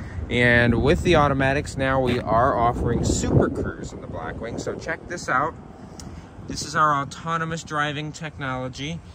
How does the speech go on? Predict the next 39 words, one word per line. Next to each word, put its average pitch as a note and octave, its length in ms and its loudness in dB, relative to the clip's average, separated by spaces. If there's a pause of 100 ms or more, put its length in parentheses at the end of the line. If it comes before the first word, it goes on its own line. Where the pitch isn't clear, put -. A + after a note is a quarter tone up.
(220)
It A2+ 100 -8
is B2 140 -6
activated B2+ 560 -4
with G#2+ 420 -10
this F#3 280 -4
button D#3+ 260 0
right D3 260 -2
here D3+ 280 -4
on C#3 240 0
the D#3 60 -4
steering C#3 360 -6
wheel, D3+ 280 -2 (720)
and F#2+ 140 -8
then G#2+ 160 -6
that A#2+ 280 0
little A#2 260 -4
hump C3 320 -2
right A#2 240 -4
there A#2+ 400 -2 (380)
scans A#2+ 560 -6
to B2+ 60 -10
make A#2 140 -6
sure B2 200 -8
that A2 100 -8
you G#2 160 -8
are G#2+ 180 2
paying A2+ 300 -6
attention G#2+ 580 -8
to B2+ 260 -8
the A#2+ 80 -8
road, F#2+ 440 -2 (380)
uh, F2+ 180 0
and - 140 -4
it F#2 100 -4
will F#2+ 100 -6
continue A2 480 -2
to - 100 4
stay F#2+ 220 6
active. G#2 600 0